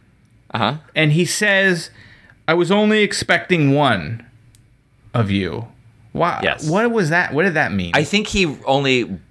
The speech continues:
Speaker 1: the only one he cared about was the Ancient One.
Speaker 2: And he's not even there yet, though.
Speaker 1: Not
Speaker 2: Like
Speaker 1: yet.
Speaker 2: this, right.
Speaker 1: Right. So I don't know why he didn't.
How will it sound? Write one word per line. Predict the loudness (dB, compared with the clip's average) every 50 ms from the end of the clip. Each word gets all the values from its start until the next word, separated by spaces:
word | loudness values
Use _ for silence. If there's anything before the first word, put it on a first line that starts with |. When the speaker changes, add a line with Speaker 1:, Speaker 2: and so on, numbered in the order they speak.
| -20 -20 _ -20 -20 _ _ _ _ _ -4
Speaker 1:
the | -2 0
only | 0 0
one | 0 0
he | -2
cared | -4 -6 -4 -2 -2 -2 0
about | 0 0 0 0 0 -2 -2
was | 0 0 2 2 0 -2 -6 -8 -12 -16 -16 -18 -20 -20 -20 -20 -20 -20 -20 -20 -10 -8
the | -6 -4 -2
Ancient | -2 -2 -2 -4 -6 -8 -6
One. | -6 -6 -6 -6 -10 -16 -12 -6
Speaker 2:
And | -2 0 0
he's | 0 0 -2
not | -2 -2 0
even | 0 2 2 2
there | 0 0 0 -2
yet, | -2 -2 -4 -6 -8 -8 -8
though. | -8 -8 -6 -4
Speaker 1:
Not | -4 -2
Speaker 2:
Like | 0 0
Speaker 1:
yet. | 0 0
Speaker 2:
this, | -2 -4 -6 -14 _ -10
right. | -6 -2 -2
Speaker 1:
Right. | 0 0 -2 -4 -8 -10
So | -6 -2 0
I | 0 0
don't | 0 -2 -2 -4
know | -2 0 0 0 0
why | 0 -2 -2 0 0 0 0 0 -2 -2
he | -4 -8 -12 -12 -8
didn't. | -8 -8 -8 -8 -10 -16